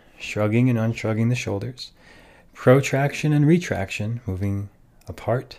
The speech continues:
and together, and upward rotation and downward rotation. In yoga, we do a ton of upward rotation, so we want to understand that movement really well, and we do, and there tends to be a common misalignment of a lot of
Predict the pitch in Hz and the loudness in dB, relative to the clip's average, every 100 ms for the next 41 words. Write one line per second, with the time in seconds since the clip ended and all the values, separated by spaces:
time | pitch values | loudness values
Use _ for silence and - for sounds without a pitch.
0 | - 107 - 113 104 104 127 _ - - | -12 -12 -8 -4 -2 -4 -10 _ -20 -20
1 | - - _ - - 95 92 92 107 120 | -20 -20 _ -18 -8 -6 -6 -6 -2 0
2 | 110 117 - 120 120 120 110 101 90 90 | 0 -2 0 -2 0 -4 -4 -6 -6 -6
3 | 90 85 87 - 85 - - - - - | -6 -8 -10 -10 -12 -12 -16 -18 -20 -20
4 | _ _ - _ - _ _ _ - 95 | _ _ -20 _ -20 _ _ _ -8 -2
5 | 104 127 143 127 107 107 107 107 98 - | 2 2 2 0 -2 0 2 0 -2 -10
6 | 95 - 135 139 120 117 120 107 104 - | -14 -4 0 0 0 -2 -4 -2 -2 0
7 | 139 139 151 151 - _ _ _ _ - | -2 0 -2 -4 -8 _ _ _ _ -6
8 | 101 117 135 120 120 113 113 113 110 110 | 0 2 4 2 2 0 2 2 0 0
9 | 107 92 110 110 104 110 110 110 - - | -2 -2 0 2 2 0 0 -4 -14 -20
10 | - 104 98 98 101 101 98 - - 113 | -8 -4 -2 0 0 0 -4 -12 -10 -8
11 | 98 - 165 175 139 98 98 95 - - | -6 -4 2 2 2 -2 -4 -4 -8 -16
12 | - 113 107 104 123 101 110 143 110 87 | -4 0 2 2 0 -2 0 2 0 -2
13 | - - - - - - - 92 98 101 | -8 -20 -20 -20 -20 -10 -6 -2 0 0
14 | 98 98 | 0 -2